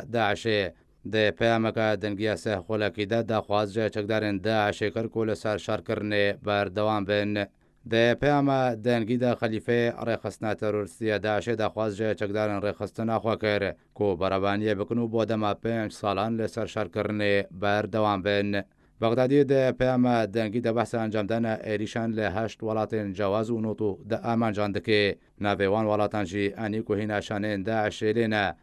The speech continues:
ku ji bilî Iraq û Sûriye. Her yek ji welatên Efganistan, Yemen, Somal, Tunis û Libya ne. Herdê peyama dengî de Bexdadî daxwaz ji endam û alîgirin rexistina teroristiyê Daişê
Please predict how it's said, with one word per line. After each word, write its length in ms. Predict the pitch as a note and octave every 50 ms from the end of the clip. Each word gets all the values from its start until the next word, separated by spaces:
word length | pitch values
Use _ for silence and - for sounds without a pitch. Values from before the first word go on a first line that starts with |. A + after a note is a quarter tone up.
| _ _
ku 120 | - F#2+ F#2 E2+
ji 140 | - G2
bilî 220 | F2 G2 G2+ G#2 G2+ F#2+
Iraq 340 | F#2+ G#2 A2 A2+ A2+ A2 -
û 100 | A#2+ A#2 A#2 A2+ G#2+
Sûriye. 560 | - - - A2+ G#2+ G#2 G#2 G#2 G#2 G2 F2+ D#2 - _ _ _ _ _ _ _
Her 140 | - F#2 F2+
yek 200 | F2+ G#2 A2 G2+ G2
ji 140 | F#2 A2
welatên 520 | G#2+ G2 G2+ G#2+ G#2 G#2+ G2 - G#2 G2+ G2
Efganistan, 720 | G2+ G2 F#2 G2 G2+ G2 - - - A2 A2 A2 A2+ A2 G#2+ - -
Yemen, 500 | - A#2 A2+ A2 G#2+ G#2 G#2+ G2+ G2 F#2+ -
Somal, 640 | - - - G#2+ G#2 G2 F#2+ G2 G2+ G#2+ A2 A2 G#2 G2 - - -
Tunis 340 | - G#2+ G2+ G2 F#2+ - -
û 120 | G#2+ G2+ G2+ G2 - -
Libya 540 | G2+ A2+ A2+ G#2+ G2+ F#2 F#2 G2+ G2+ G2 G2
ne. 220 | G2 G2+ G2+ G2+ G2+ G2 - _ _ _ _ _ _ _ _ _ -
Herdê 320 | A#2+ A#2+ A#2+ A#2 B2 B2+ B2+
peyama 440 | B2 - C#3 C#3 C#3 C3+ C3+ C3 C3 B2+ A#2+ A#2
dengî 340 | G#2+ G#2 A#2 A2+ G#2+ B2+ A#2+
de 100 | B2+ A#2+ G#2+
Bexdadî 380 | A2 A2+ G#2+ G#2 A2 G#2 A2 A#2 A2+
daxwaz 340 | A2+ G#2+ - - A#2+ A#2+ G#2+
ji 100 | F2 G#2+
endam 360 | A2+ A2 A#2 G#2 A2+ A2+ A2+ A2+
û 80 | A2+ A2 -
alîgirin 480 | A2 A2+ G#2 G#2 G2+ G#2+ A2 A2+ A2
rexistina 500 | G#2 A2 G2+ - G2 - - A#2 A2 G#2+
teroristiyê 760 | G2+ - G#2+ G2+ G2+ G2+ G2+ F#2+ - - - A2+ A2+ A#2 A#2 A#2 - -
Daişê 440 | G#2 A2+ A2 G2+ G2 F#2+ - G#2 G#2